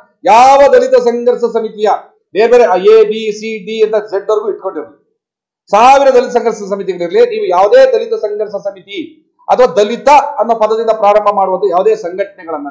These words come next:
ನೀವು ಪರಿಶೀಲನೆ ಮಾಡಿ ನೋಡಿ. ಯಾವ ದಲಿತ ಸಂಘರ್ಷ ಸಮಿತಿಯ, ಆ, ಬೈಲಾಗಳಲ್ಲೂ ಕೂಡ ನಾನು ಇಂಥದ್ದೇ ಒಂದು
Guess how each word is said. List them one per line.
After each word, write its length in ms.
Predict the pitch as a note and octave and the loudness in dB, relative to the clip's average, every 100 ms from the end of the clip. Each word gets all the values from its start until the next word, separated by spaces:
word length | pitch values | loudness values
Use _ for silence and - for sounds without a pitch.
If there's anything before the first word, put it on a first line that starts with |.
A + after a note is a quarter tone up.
| C3 | -14
ನೀವು 200 | C3 G3+ A#3 - _ _ - | -8 -6 -6 -8 _ _ -4
ಪರಿಶೀಲನೆ 420 | G3+ G3 A#3+ A3+ G3+ | -4 -2 -4 -2 -2
ಮಾಡಿ 160 | F3+ D#3+ | -4 -4
ನೋಡಿ. 200 | D3+ G3+ B3 - - - _ E3+ | -2 0 0 -2 -20 -20 _ 2
ಯಾವ 340 | A3 B3 C4 C4 C4 | 6 6 6 4 2
ದಲಿತ 220 | A#3 A#3+ A#3 | -2 0 0
ಸಂಘರ್ಷ 300 | A3 A3+ A3 G3+ | 0 -2 -6 -6
ಸಮಿತಿಯ, 380 | G#3+ G#3+ F#3+ G#3 G#3 F3 - _ _ F3+ | -8 -8 -6 2 2 2 -4 _ _ 2
ಆ, 20 | F#3 F3+ | 2 2
ಬೈಲಾಗಳಲ್ಲೂ 580 | A3 A#3 G#3+ G#3 G3 F3 D#3+ | 2 4 4 0 -4 -6 -6
ಕೂಡ 140 | E3 A3 A#3+ - _ _ F3 | 0 2 0 -6 _ _ -2
ನಾನು 240 | G#3+ A3 A3 G3+ | 0 0 -2 -8
ಇಂಥದ್ದೇ 360 | G#3 A3 G#3 A#3+ | -6 -2 2 2
ಒಂದು 120 | G#3+ | 2